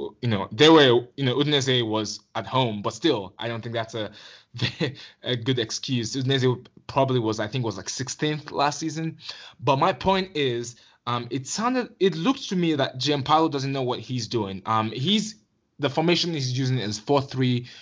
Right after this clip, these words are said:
one two, which is fine, you know, whatever. Use whatever formation you like, but that formation, as we've seen in the, in the, in, in the preseason,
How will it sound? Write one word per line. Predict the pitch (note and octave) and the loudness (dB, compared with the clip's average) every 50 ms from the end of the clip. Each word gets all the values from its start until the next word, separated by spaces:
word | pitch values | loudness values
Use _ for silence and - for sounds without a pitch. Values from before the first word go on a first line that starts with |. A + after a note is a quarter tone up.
| - - _ _ _ _ _ _ | -20 -20 _ _ _ _ _ _
one | C3 C3+ D#3+ F3 F#3 F#3 E3+ | 0 4 6 6 6 4 2
two, | B2+ - - C#3+ B2+ A2+ G#2 G#2+ A#2 A#2 - - _ _ | 0 -2 0 0 0 0 0 -2 -4 -8 -12 -16 _ _
which | - G#3 A#3 B3 | 0 0 2 2
is | - - | 0 0
fine, | - F3+ F3+ E3+ C#3+ B2+ A#2+ A2+ | 2 4 4 6 4 2 0 -2
you | - C#3 | -2 -2
know, | C3+ B2 A#2 | -2 0 0
whatever. | A#2 A#2 D3 F3+ E3 D3 A#2 A#2 | 2 4 4 4 6 4 2 0
Use | G#2 G#2 G#2+ B2 D3 D#3+ D3 | -2 -4 -6 -6 -6 -6 -4
whatever | C#3 C#3+ D#3+ D3+ D#3 D3+ | -2 -2 0 0 0 0
formation | C3+ C#3+ - C#3+ C#3 C3 - C#3+ C3+ | -4 -6 -8 -6 -6 -4 -4 -4 -4
you | C3 B2 | -4 0
like, | A#2+ C#3 D3 C#3+ B2+ A#2 A#2+ B2 - - - - - - - | 4 4 6 6 6 4 0 -4 -8 -16 -20 -20 -20 -20 -16
but | - A#2+ A2 C3+ C3 B2+ B2 A#2+ B2+ | -16 -6 0 2 2 4 2 4 4
that | D#3 D#3+ D#3 | 2 2 2
formation, | - D#3 D3 C#3 C3 C3 C#3 C3 B2+ A#2+ A2+ A2 - _ _ _ _ _ _ _ _ | 0 -2 -2 -2 -2 -2 -2 -2 -2 -2 -4 -6 -12 _ _ _ _ _ _ _ _
as | B2+ A#2+ - - | -4 -2 -2 0
we've | C#3 E3+ F#3+ | 2 2 2
seen | F#3+ - - D#3+ D3 C3+ | 2 2 0 0 0 0
in | B2+ B2 A#2+ | 0 -2 -2
the, | A2+ A#2 A2+ - - B2 | -2 -4 -4 -6 -6 -6
in | C3 B2+ A#2 | -4 -4 -4
the, | G#2+ A#2 A2+ A2 A2 G#2+ G#2+ G#2 G#2+ - - _ _ _ _ _ _ _ _ _ _ _ _ _ _ _ | -4 -6 -6 -4 -4 -4 -4 -6 -8 -14 -20 _ _ _ _ _ _ _ _ _ _ _ _ _ _ _
in, | D#3+ D3+ C#3+ C3 | -6 -6 -4 -2
in | - C#3 C#3 | 0 2 4
the | C3 B2+ | 4 4
preseason, | B2+ - C3+ C3 - - F#3 E3+ C3 C3+ B2+ A#2 A#2 A#2 A2 | 2 2 0 0 2 2 2 2 2 2 0 0 -2 -4 -6